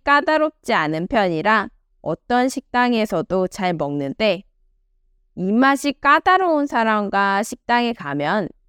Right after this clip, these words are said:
메뉴나 식당을 고를 때 오래 걸릴 수는 있어요. 그렇지만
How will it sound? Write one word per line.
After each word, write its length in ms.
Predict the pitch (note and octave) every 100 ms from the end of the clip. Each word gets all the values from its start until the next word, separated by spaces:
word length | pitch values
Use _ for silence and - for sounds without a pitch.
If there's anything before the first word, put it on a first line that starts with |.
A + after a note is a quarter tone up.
| _
메뉴나 840 | D#3+ F3 G#3 A#3 A#3+ A3+ A3+ A3+
식당을 560 | A3+ C#4 - C4+ C4+ B3+
고를 300 | - E3+ D#3+
때 160 | - D#3
오래 460 | D#3 D#3 F#3 A#3+
걸릴 340 | B3 A#3 A3 G#3
수는 400 | - D3+ F#3 F3+
있어요. 400 | C3 - C#3+ F2 - _ _ _ _ _ _ _ _ _ _
그렇지만 760 | - B3 E4+ - A3 B3 A#3+